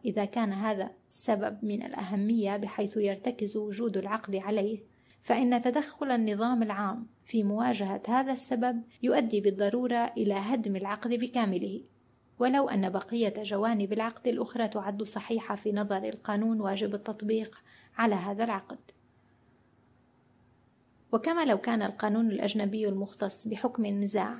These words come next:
يجيز الزواج مع اختلاف الدين وكان الزوج غير مسلم والزوجة مسلمة، فإن إعمال نص هذا القانون الذي يقضي بصحة الزواج مع اختلاف الدين يصطدم مع النظام العام السوري،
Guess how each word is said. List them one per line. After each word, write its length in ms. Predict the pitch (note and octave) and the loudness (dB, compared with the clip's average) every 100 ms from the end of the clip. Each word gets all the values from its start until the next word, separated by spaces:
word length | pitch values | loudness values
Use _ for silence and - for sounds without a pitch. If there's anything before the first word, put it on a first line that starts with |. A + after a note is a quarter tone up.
| - A3+ | -8 -4
يجيز 520 | G#3+ A3 B3 G#3+ G#3+ | -2 0 0 0 -2
الزواج 680 | F#3 G3+ G3+ A3 F#3+ G#3 - _ - | -2 0 2 2 0 -4 -12 _ -2
مع 140 | A#3 B3 | 0 0
اختلاف 480 | - G#3+ G#3+ G#3+ | -2 -2 -2 -2
الدين 440 | G3 G3 G3 G3+ B3+ _ - | -2 -2 -4 -4 -8 _ -6
وكان 320 | G#3 G#3+ G3+ | -4 0 2
الزوج 440 | G3+ A3 G#3+ G#3 | 2 2 0 -2
غير 400 | - G#3 A3+ C4 | -6 -2 0 0
مسلم 460 | A3 G#3 - A#3+ - - A3 | -2 -4 -6 -8 -10 -10 -4
والزوجة 480 | G3+ G#3 G#3 G3+ | -2 0 0 0
مسلمة، 580 | G3 B3 - G#3 G3+ B3+ - _ - | -2 -2 -2 -4 -4 -6 -10 _ -2
فإن 280 | B3+ C4 C#4+ | 0 2 2
إعمال 640 | B3 A#3+ B3 C#4 C#4+ B3+ | 2 2 4 2 2 0
نص 300 | B3+ B3+ - | 0 -2 -2
هذا 220 | G#3 G3+ | -2 -2
القانون 580 | G3 - G3+ G#3+ A#3+ B3 | -4 -2 -2 0 0 -2
الذي 400 | G#3+ G3 F#3 G3+ | 0 0 0 0
يقضي 460 | A3+ - G#3+ - G#3 | -2 -4 -6 -4 -6
بصحة 440 | G3+ C4 - G#3 G#3 | -4 -4 -2 -2 -2
الزواج 580 | G3 G3+ G3+ F#3+ F#3 - | 0 0 2 0 -2 -4
مع 260 | G#3+ A#3+ B3 | 0 0 0
اختلاف 480 | - A3+ G3 F#3+ G#3 | -6 -2 -2 -2 -4
الدين 420 | F#3 G3 F#3+ - | -2 -2 -2 -4
يصطدم 560 | A#3 C#4 - F#3+ F#3 F#3 G#3+ | 0 0 0 -2 0 0 0
مع 220 | G#3 G3 | 0 0
النظام 420 | F#3 F#3 G#3+ F#3+ | -2 -2 -2 -2
العام 280 | G3 G3+ G#3 | -2 -2 -2
السوري، 460 | G3+ G#3 A3 - | -4 -4 -4 -6